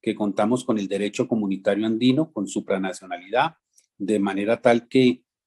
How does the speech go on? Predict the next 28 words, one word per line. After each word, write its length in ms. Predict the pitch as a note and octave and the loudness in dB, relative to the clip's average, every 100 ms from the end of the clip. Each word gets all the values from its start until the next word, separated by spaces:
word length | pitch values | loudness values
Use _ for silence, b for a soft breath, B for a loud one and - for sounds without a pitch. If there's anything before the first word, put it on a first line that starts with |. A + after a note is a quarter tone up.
| - | -10
las 380 | G#2+ G#2+ G#2+ | -2 0 0
normas 460 | G#2+ B2 C3 D3 D3 | 2 4 4 2 -4
jurídicas 580 | A#2+ G#2+ B2 C3+ B2 - | -6 -2 -2 0 -2 -2
que 120 | G#2+ | -6
emanan 340 | G#2 G#2+ B2 | -4 -2 0
de 80 | B2+ | 0
los 180 | G#2+ G2+ - | -2 -4 -10
consejos 440 | G2 F#2 G#2 B2 | -8 -2 0 0
de 80 | A#2+ | 0
ministros, 720 | G2 G2 A2+ - G2 - _ _ - | 0 -2 -4 -6 -10 -10 _ _ -2
camre, 720 | A#2+ A#2 A#2 G#2 G#2 G2+ - _ _ _ _ _ _ - | 2 2 2 -2 -4 -4 -6 _ _ _ _ _ _ -4
comisión, 640 | G2 G2 - A2 B2 A#2+ | 0 0 0 2 4 2
comisión 400 | - G2+ F#2+ G#2+ | 0 -6 -4 -4
ampliada, 500 | A2 - A#2 A#2 G#2 | -4 0 2 2 2
camre 260 | G#2 G2 A2 | -2 -4 -6
ampliado, 520 | G#2+ A#2+ G#2+ A#2 - _ _ _ | -2 2 2 2 -4 _ _ _
son 300 | - A#2+ B2 | 0 4 6
normas 400 | C3 B2 C3 C3 | 6 4 0 -2
que 140 | A#2 | -6
tienen 440 | - A2 B2 B2 - | -4 -2 -2 -2 -4
efecto 520 | A2+ - A#2+ - C3+ | -6 0 0 0 0
directo, 440 | B2 A2 A2 - | 2 0 -2 2
aplicación 680 | B2+ A#2 G#2+ G2+ F#2 A2+ A#2 | 2 0 -8 -6 -4 -4 -4
directa 360 | B2 A#2 - B2 | -2 -2 -2 -4
y 40 | |
primacía 540 | - A2 F#2+ E2+ A2 A2 | -2 -4 -4 -4 -2 -2
sobre 260 | G#2+ F#2+ | -2 -6
los 200 | F#2 F#2 | -10 -16